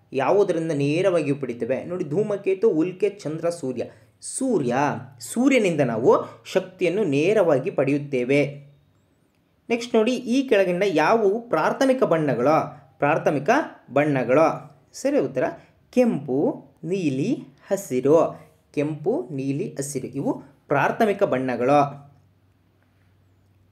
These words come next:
ನೆಕ್ಸ್ಟ್, ವಿದ್ಯುತ್ ವಲಯದಲ್ಲಿ ರಕ್ಷಾ ತಂತಿ ಯಾವ ತಂತಿಗೆ ಜೋಡಿಸಿರುತ್ತಾರೆ? ನೋಡಿ, ನ್ಯೂಟ್ರಲ್ ತಂತಿ, ಲೈವ್ ತಂತಿ, ಅರ್ತ್ ತಂತಿ ಯಾವುದಲ್ಲ ಅಂತ ಕೊಟ್ಟಿದ್ದಾರೆ. ನಾವು ಲೈ-, ಲೈ-, ರಕ್ಷಾ ತಂತಿಯನ್ನು ಲೈವ್ ತಂತಿಗೆ ನಾವು ಇದು ಮಾಡಿರ್ತೇವೆ,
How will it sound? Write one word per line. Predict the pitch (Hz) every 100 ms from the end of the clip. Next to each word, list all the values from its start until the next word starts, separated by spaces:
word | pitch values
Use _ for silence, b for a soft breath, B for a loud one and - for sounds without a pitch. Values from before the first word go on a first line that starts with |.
| _ _ _
ನೆಕ್ಸ್ಟ್, | 196 170 - - _ _ _
ವಿದ್ಯುತ್ | 170 214 208 311 320
ವಲಯದಲ್ಲಿ | 196 190 175 160 180 247 -
ರಕ್ಷಾ | 170 185 190 - 277
ತಂತಿ | 269 175 170 220 226 165
ಯಾವ | 165 175 247
ತಂತಿಗೆ | 254 202 185 226
ಜೋಡಿಸಿರುತ್ತಾರೆ? | 196 180 196 175 156 151 139 151 156 - - _ _ _ _ _ _ _ _ _
ನೋಡಿ, | 208 196
ನ್ಯೂಟ್ರಲ್ | 180 202 214 196
ತಂತಿ, | 190 185 196
ಲೈವ್ | 160 165 185
ತಂತಿ, | 175 175 196 254 - _
ಅರ್ತ್ | 160 160 -
ತಂತಿ | 180 170 247 381 - -
ಯಾವುದಲ್ಲ | 147 151 156 156 151
ಅಂತ | 151
ಕೊಟ್ಟಿದ್ದಾರೆ. | 147 139 135 196 - - _
ನಾವು | 175 196
ಲೈ-, | 175 269 - - -
ಲೈ-, | 175 170 165
ರಕ್ಷಾ | 151 160 175 - 302
ತಂತಿಯನ್ನು | 302 214 170 196 - 175 185
ಲೈವ್ | 214 294 -
ತಂತಿಗೆ | 220 214 196
ನಾವು | 180 170 175 170
ಇದು | 147 165
ಮಾಡಿರ್ತೇವೆ, | 147 127 120 101 - _ _